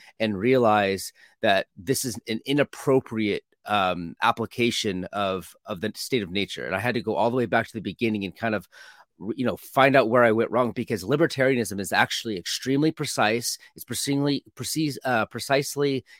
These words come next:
consistent. Like, there's, I mean, you can come up with a formulation of, of libertarianism that really doesn't co-, contradict itself. Um, but then the question is, you know, is, is, is that the proper use of political theory, is to get things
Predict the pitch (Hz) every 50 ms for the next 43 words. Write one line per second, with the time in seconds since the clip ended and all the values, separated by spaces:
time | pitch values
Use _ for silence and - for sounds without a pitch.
0 | _ _ - 95 92 - - - - 170 165 - - - 82 95 107 - - _
1 | _ - _ _ - 120 117 - 127 123 117 - - 123 127 131 127 127 117 117
2 | 139 156 - - 143 - - 139 131 135 135 127 - 131 117 - 113 - - -
3 | 131 131 127 123 117 110 120 135 - - - 110 98 92 82 - 98 104 87 104
4 | 110 101 107 - - 120 120 120 113 101 87 98 98 98 95 - - - - _
5 | _ - 113 104 - - 107 123 147 151 143 101 120 120 117 113 - - - -
6 | - - 123 123 104 104 95 107 110 - - - - - - 82 - - - _
7 | _ _ _ _ - - _ - 117 120 113 107 - 98 - _ _ - 143 127
8 | - - 180 180 165 160 - - 151 131 - - 123 120 120 117 110 101 - -
9 | - - _ _ _ _ _ _ - 113 120 113 - - 117 120 104 - - _
10 | _ - 123 120 110 - - - 120 120 113 98 82 123 120 131 143 - - 110
11 | - - - 131 123 - - 123 113 98 104 113 113 - - 107 - - - 98
12 | 101 95 82 - 95 90 - - 110 101 92 80 55 57 90 - - 117 90 -
13 | 120 - - - - 104 104 95 - -